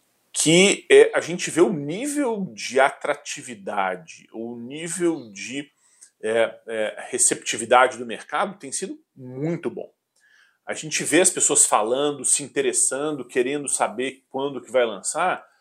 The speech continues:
o que dá um, um, um, um, uma perspectiva muito boa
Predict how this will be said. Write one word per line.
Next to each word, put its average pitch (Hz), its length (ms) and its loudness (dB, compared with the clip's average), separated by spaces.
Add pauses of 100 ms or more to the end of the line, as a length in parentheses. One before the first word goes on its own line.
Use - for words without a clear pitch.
(460)
o - 100 -8
que - 160 -10
dá 139 300 8
um, 185 380 -2 (120)
um, 147 280 -18
um, 139 380 -18
um, 131 300 -20 (300)
uma 131 120 -8
perspectiva - 720 -4
muito 151 400 -6
boa 151 720 2